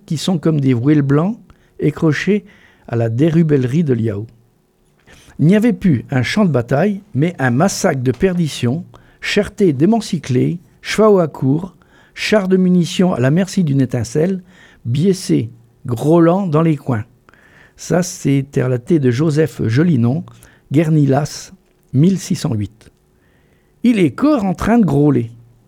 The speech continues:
Rien à voir non plus au le féminin grôle, employé dans le quarante-quatre, qui désigne le corbeau. Le grand corbeau, qu'on appelle les tout corbins, corbiao, la morelle,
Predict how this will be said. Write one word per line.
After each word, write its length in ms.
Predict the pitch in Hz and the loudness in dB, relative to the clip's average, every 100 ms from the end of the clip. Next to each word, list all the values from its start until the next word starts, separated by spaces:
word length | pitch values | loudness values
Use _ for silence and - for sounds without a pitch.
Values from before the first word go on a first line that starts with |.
| _ _ _ - _ _ | _ _ _ -20 _ _
Rien 280 | - 165 208 | -4 0 2
à 80 | 196 | 2
voir 180 | 185 196 | 2 2
non 160 | 175 | 0
plus 280 | 160 - 233 196 | 0 2 2 2
au 100 | 143 | 0
le 140 | 139 139 | 0 0
féminin 480 | 147 131 131 143 | 0 0 2 0
grôle, 560 | 147 117 139 170 120 95 - - | 0 0 2 2 0 -4 -10 -8
employé 640 | 131 147 - 143 139 208 | -6 -6 -4 0 2 2
dans 80 | 156 | 0
le 80 | 135 | -2
quarante-quatre, 640 | 151 127 127 113 196 - - _ - _ - | -2 -2 -2 -2 -4 -6 -20 _ -20 _ -6
qui 120 | 165 | -2
désigne 480 | 131 131 131 208 185 | 0 0 2 2 2
le 140 | 123 | -2
corbeau. 540 | 117 - 180 135 120 113 - _ _ _ _ _ _ _ _ _ | -2 -2 -2 -2 -6 -8 -18 _ _ _ _ _ _ _ _ _
Le 160 | 113 123 | -2 0
grand 240 | 127 220 | 2 0
corbeau, 400 | - 160 143 202 | 0 -2 0 -2
qu'on 200 | 220 139 | -2 -4
appelle 280 | 131 120 - | -2 -2 -2
les 100 | 127 | -2
tout 200 | - 147 | -2 -2
corbins, 520 | - 160 127 120 135 | 0 0 0 -2 -2
corbiao, 680 | 147 165 117 117 139 185 185 - _ | 0 -2 0 0 0 0 -4 -14 _
la 100 | 110 | -4
morelle, 480 | 107 139 139 135 160 | 0 0 2 0 -2